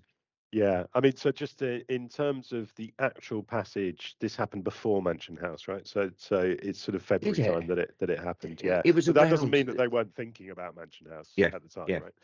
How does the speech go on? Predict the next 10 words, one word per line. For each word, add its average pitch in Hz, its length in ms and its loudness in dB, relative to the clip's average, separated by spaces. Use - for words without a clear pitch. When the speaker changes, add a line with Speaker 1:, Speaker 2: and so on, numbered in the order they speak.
Speaker 2:
yeah. 82 120 -6
Speaker 1:
Um, 104 380 -2
and 120 180 0
so 120 320 2
I 123 100 0
guess 139 220 2
I 151 80 2
haven't 147 280 -2
seen, 113 540 -8
they, 131 80 2